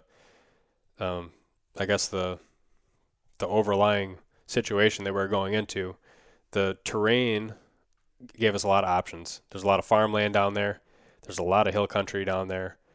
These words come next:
And there's also some river bottom and there's some marsh. So there's really a little bit of everything depending on what the guys wanted to go into. And so for me personally, I can't, I guess, speak for a hundred percent for everybody's thought process, but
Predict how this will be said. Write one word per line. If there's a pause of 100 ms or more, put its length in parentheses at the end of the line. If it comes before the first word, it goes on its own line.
(320)
And
there's
also
some
river
bottom
and
there's
some
marsh.
So
there's
really
a
little
bit
of
everything
depending
on
what (320)
the
guys
wanted
to
go
into. (1200)
And
so
for
me
personally, (180)
I
can't,
I
guess,
speak
for
a
hundred
percent
for
everybody's
thought
process,
but